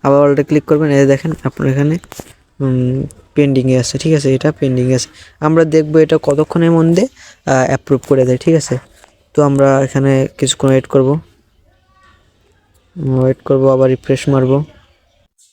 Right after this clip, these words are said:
তো আবার রিফ্রেশ মারবো। এই যে দেখেন রিফ্রেশ মারার, উম, ঠিক আছে, এখানে আমরা পেইড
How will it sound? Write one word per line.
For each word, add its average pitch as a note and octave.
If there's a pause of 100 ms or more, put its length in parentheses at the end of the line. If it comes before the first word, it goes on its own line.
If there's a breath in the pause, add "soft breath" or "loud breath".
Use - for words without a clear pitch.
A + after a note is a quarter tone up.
(720)
তো E3
আবার D#3
রিফ্রেশ D3+
মারবো। D3+ (2000)
এই D3+
যে D3
দেখেন F3+
রিফ্রেশ C#3+
মারার, D3
উম, C3+ (100)
ঠিক D#3+
আছে, D#3 (460 loud breath)
এখানে D3
আমরা D3
পেইড D3